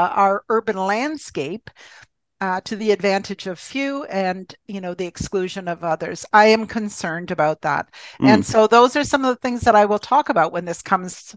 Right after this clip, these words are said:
Speaker 1: forward at the end of the month. But this is not something that aligns with my, um, my lived experience and my community kind of engagement. This does not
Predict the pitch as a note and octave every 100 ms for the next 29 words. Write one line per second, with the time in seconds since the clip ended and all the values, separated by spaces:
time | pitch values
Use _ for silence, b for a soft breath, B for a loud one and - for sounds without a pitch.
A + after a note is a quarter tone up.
0 | - A#3+ B3 G#3+ D#3+ F3 - F#3 F3 F3
1 | E3 F3 G#3 D#4+ A3 - - F#3+ - A3
2 | A3+ G3+ G#3+ F#3+ F#3+ D#3+ - - - A#3+
3 | G#3+ - G3+ F#3+ F3+ F3 E3+ F3 F#3 F#3+
4 | E3+ D#3+ D#3 - B B B B _ _
5 | F#3 F#3 F3 E3 E3+ - F3 E3 D#3+ -
6 | _ _ F3+ F3 E3+ D#3+ E3+ G#3 A3+ B3+
7 | - D4+ D4 D4 D#4 D4+ - F#3 F3+ E3
8 | D#3+ D#3+ - G#3+ G#3+ A3 A3 G#3+ - G3
9 | F#3 F3 F3+ F3+ E3 D#3+ - D3 - E3
10 | - - E3+ - F#3+ E3 D3+ -